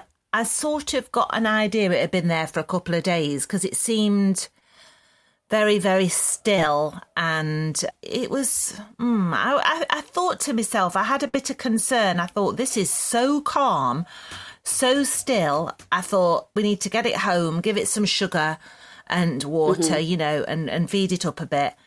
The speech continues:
Speaker 1: It was a very small swarm, so it was a secondary swarm. So that means the primary
Speaker 2: Mm.
Speaker 1: swarm has left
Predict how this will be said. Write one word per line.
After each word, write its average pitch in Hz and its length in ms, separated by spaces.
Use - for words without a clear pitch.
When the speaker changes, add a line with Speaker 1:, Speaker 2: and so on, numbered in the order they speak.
Speaker 1:
It 202 80
was - 20
a 240 60
very 262 180
small 220 560
swarm, 147 380
so 208 100
it 175 100
was 180 120
a 202 40
secondary 175 720
swarm. 139 560
So 190 180
that 202 220
means 180 340
the 185 120
primary 240 640
Speaker 2:
Mm. 147 60
Speaker 1:
swarm 156 360
has 170 160
left 170 480